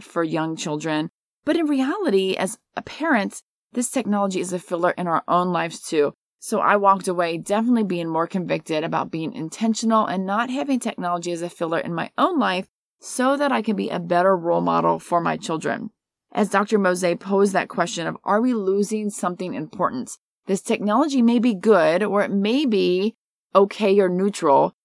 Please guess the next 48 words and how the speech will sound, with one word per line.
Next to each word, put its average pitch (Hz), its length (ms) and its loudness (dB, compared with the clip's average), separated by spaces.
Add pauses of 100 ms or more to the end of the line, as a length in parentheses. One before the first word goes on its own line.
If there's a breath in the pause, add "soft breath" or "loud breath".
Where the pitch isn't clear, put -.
(200)
but - 160 -2
are 254 120 2
we 285 120 0
losing 254 420 2
something 214 380 -2
that's 175 220 -4 (180)
better? 170 560 2 (480)
That's 233 180 -4
an 277 80 4
important 220 400 0
question 190 440 0 (280)
I 190 160 0
hope 196 320 0
that 160 320 -2
everyone 208 540 2
can 170 200 -6
really 185 260 0
employ 190 480 0
in 175 140 -6
their 160 140 -2
homes 208 440 0
and 170 80 -6
in 165 80 -8
their 156 140 -2
family 190 440 -2
life, 190 400 0 (360)
as 220 180 2
this 240 120 -4
technology 240 680 -2
is 254 260 2
all 262 180 2
around 180 340 2
us 175 320 0 (260)
and 226 160 4
you 233 100 0
can't 240 380 0
avoid 180 440 2
it - 160 -2
completely. 165 600 -2
So 175 280 2 (240)
it 214 160 -6
is 285 240 4
about 233 280 4
creating 208 320 0
a 185 100 -4
standard 190 540 -4
for 202 140 -2
balance, 160 480 0